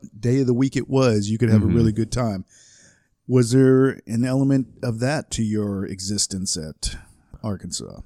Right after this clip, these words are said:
Speaker 2: Not even really, because the thing with Arkansas is, you know, you have your frat life and whatnot. And, you know, it's a smaller campus school, so
Speaker 1: Sure.
Speaker 2: of course Greek life is gonna be bigger in that sense.
Speaker 1: Mm-hmm.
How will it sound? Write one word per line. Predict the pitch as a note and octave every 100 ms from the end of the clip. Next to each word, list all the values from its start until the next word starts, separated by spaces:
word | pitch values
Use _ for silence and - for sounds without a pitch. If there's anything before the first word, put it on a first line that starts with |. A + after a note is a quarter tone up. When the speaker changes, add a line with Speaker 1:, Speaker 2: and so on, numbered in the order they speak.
| _
Speaker 2:
Not | - D#3+
even | F3 C#3 G2
really, | F2 G2+ E2+ D#2+
because | E2 - F2+ E2+ D#2+
the | E2
thing | F#2 C3+
with | D3 A2+
Arkansas | F2+ F#2 G2 - G#2 G2+
is, | F2+ F2+ F2 E2+ E2 D#2 D#2+ - - - - - -
you | G#2+
know, | G2
you | F2+
have | F2+ F2+ F2
your | E2+
frat | E2 - D#2 D#2
life | D2+ D#2+ D2+ D2
and | E2
whatnot. | D#2+ D#2 E2 D#2+
And, | E2 G2
you |
know, | G2+
it's | G#2+ A2
a | C3+
smaller | - A#2 G#2+ G2
campus | F#2 F2+ F2 E2+
school, | - - F2 F2
so | F2 -
Speaker 1:
Sure. | D3
Speaker 2:
of | G2+
course | - D#2+ D#2 -
Greek | - D#2+ -
life | D2 D2+ -
is | C#2+
gonna | E2+ D#2+
be | C#2+
bigger | D2 D#2+ D#2 C#2+
in | C#2+ D2
that | D2+ D#2
sense. | - D#2 D#2 D#2+ B2+
Speaker 1:
Mm-hmm. | A#2 A2+